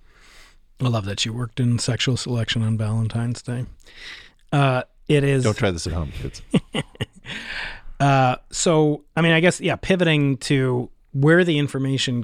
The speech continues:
Speaker 1: comes into play has been my challenge. Um, it, it's not altogether more impressive to me if you invoke a deity, you know, at the last second, or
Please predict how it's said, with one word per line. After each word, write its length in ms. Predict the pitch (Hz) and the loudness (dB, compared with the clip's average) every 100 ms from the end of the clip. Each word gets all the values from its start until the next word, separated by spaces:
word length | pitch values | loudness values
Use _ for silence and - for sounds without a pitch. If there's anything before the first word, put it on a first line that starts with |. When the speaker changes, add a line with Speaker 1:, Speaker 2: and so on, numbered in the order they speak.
| - | -6
Speaker 1:
comes 320 | - 123 113 | -4 -2 -2
into 220 | 120 110 | -4 -4
play 340 | 107 123 120 98 | -6 -6 -6 -8
has 160 | 101 | -10
been 180 | - 104 | -10 -10
my 240 | 104 107 104 | -8 -8 -6
challenge. 580 | - 101 87 92 110 - - - - - | -6 -8 -10 -12 -12 -14 -20 -20 -20 -12
Um, 420 | 113 98 101 170 - - _ _ - _ - | -8 -4 -2 -4 -6 -20 _ _ -20 _ -2
it, 160 | 156 | -2
it's 240 | - 160 196 | -2 -4 0
not 180 | 254 - - | -2 -2 -2
altogether 760 | 160 180 170 151 143 139 127 - - - - - - - | 0 0 0 0 0 0 -4 -6 -20 -20 -20 -20 -16 -2
more 260 | 143 156 143 | 2 4 2
impressive 440 | - 139 - 123 | 2 0 0 -2
to 100 | - | 0
me 400 | 127 156 107 104 - | 2 2 0 -6 -4
if 220 | 127 - | -4 -2
you 100 | 113 | -2
invoke 500 | 113 107 123 120 - | -2 0 0 0 -2
a 80 | 123 | -6
deity, 560 | 120 117 107 101 95 - | -2 -2 -2 -6 -8 -4
you 140 | 127 | -2
know, 100 | 101 | -2
at 80 | - | -4
the 80 | 113 | -2
last 560 | 110 98 - - - | -2 -2 -4 -6 -4
second, 480 | - 113 - 104 98 | -4 -4 -4 -8 -8
or 440 | 120 107 104 104 | -6 -4 -4 -6